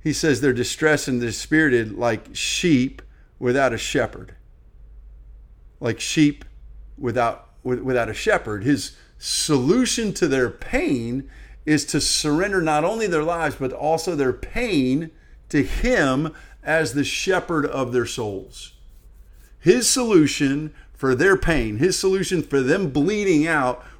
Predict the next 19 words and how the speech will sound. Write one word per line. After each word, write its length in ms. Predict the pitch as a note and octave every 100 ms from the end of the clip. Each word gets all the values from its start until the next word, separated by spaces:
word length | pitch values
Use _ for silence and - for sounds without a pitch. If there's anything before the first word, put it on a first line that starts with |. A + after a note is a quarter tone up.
| -
was 200 | C#3 C#3
for 160 | C#3
their 180 | C3 C3+
lives 480 | C3 E3 E3+ D3+ D3
to 140 | -
s-, 200 | C#3+ -
be 180 | C3 D3
surrendered 720 | C#3 - C3 E3+ A#3+ A3+ G#3+
to 240 | - G#3+ F#3
him 560 | - A3 F3 C#3 C3+ - - -
so 200 | - D#3+
that 120 | D3
he 160 | D3+
could 180 | - E3
shepherd 720 | - - - A#3+ A#3+ G#3 D3+
them 180 | D#3 D#3 E3+
in 140 | D#3
their 120 | D3+
lives, 380 | C#3+ D#3+ C3 -